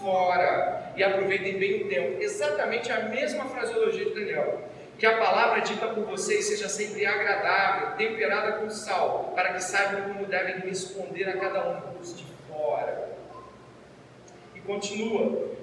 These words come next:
Quando chega ali no capítulo dois de Daniel, versos dezessete e dezenove, Daniel vai procurar quem nesse contexto?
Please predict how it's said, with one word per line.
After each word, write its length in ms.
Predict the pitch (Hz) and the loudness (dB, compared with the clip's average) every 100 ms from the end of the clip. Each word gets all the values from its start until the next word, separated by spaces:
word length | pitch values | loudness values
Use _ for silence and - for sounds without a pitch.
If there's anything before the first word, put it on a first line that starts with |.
| - | -4
Quando 180 | 170 175 | 0 0
chega 360 | - 202 185 202 | 2 2 4 4
ali 340 | - 196 - | 2 0 0
no 140 | - | 0
capítulo 580 | - - 190 185 180 - | 0 0 -2 -2 -4 -4
dois 360 | - 392 196 - | 2 4 4 2
de 100 | - | 0
Daniel, 520 | 160 - 165 180 - | 0 2 6 8 8
versos 360 | - - - - | 4 2 0 -2
dezessete 760 | - 165 165 165 185 196 - | -4 -4 -2 0 2 4 2
e 20 | 180 | -2
dezenove, 880 | - 160 - - - - - - | -4 -4 0 2 2 -2 -4 -2
Daniel 320 | 185 180 180 202 | 2 4 6 6
vai 180 | - | 6
procurar 640 | 208 202 196 202 - - - | 2 2 2 2 2 0 -2
quem 520 | 226 - - - - - - - - - - | 0 2 0 -4 -8 -14 -16 -18 -20 -18 -8
nesse 360 | 156 - - | -6 -6 -6
contexto? 800 | - 480 427 - - - - - | -6 0 2 4 2 -2 -6 -8